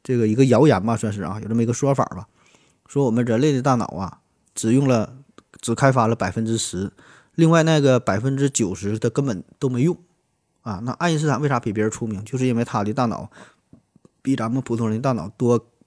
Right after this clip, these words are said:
开发了这么几个百分点。呃，还有一种说法说咱们普通人大脑只开发了百分之三，然后呢，爱因斯坦呢是用了这个百分之十啊，所以是，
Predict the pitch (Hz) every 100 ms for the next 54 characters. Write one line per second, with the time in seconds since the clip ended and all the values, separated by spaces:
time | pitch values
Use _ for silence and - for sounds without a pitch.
0 | _ _ - - 120 110 95 107 110 107
1 | - 117 117 69 101 95 98 - _ _
2 | _ _ _ _ _ _ _ - - -
3 | - - 120 117 180 170 147 135 139 110
4 | 131 123 123 120 117 147 117 131 120 139
5 | 131 113 101 101 127 120 113 120 82 113
6 | 117 135 127 107 85 - - - - -
7 | 113 131 131 160 147 170 156 - 110 120
8 | 123 113 107 101 98 104 - - 131 123
9 | 110 104 107 101 92 104 104 104 80 90
10 | 98 110 110 110